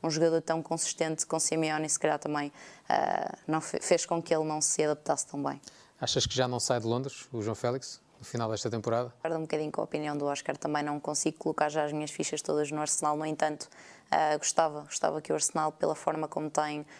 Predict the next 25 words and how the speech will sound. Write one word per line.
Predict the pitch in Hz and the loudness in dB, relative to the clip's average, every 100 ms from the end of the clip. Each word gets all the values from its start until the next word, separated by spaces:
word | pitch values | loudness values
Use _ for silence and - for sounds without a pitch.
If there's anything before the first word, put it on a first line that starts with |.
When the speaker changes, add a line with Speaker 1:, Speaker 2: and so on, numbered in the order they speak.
| - | -10
Speaker 1:
como | - 165 | -2 0
tem | 165 156 156 | 2 2 2
jogado, | 151 156 156 151 | 0 4 4 2
pela | - 160 | -2 -2
forma | - 156 151 | 0 0 -2
pelo | 147 151 | -2 -4
futebol | - 160 | 0 2
praticado, | 156 165 147 151 156 151 - - - - | 2 0 -2 4 4 2 -4 -20 -14 0
ah, | 156 147 147 151 - | 4 4 4 2 0
porque | - | -4
tem | - 160 | -2 2
sido | - 156 | 2 0
de | - | -2
facto, | - 147 - - 147 | 0 0 0 -8 -4
tem | 165 165 | 2 4
dado | 156 139 160 | 4 2 0
muito | 160 147 | 0 2
gosto | 143 143 - | 0 0 -2
de | 143 | 0
ver, | 143 135 - | 0 0 -4
ver | 143 151 | 0 0
este | 147 - | 0 -2
Arsenal | 143 - 143 139 | -2 0 0 0
deste | 143 - - | 0 -4 -2
ano. | 143 | -4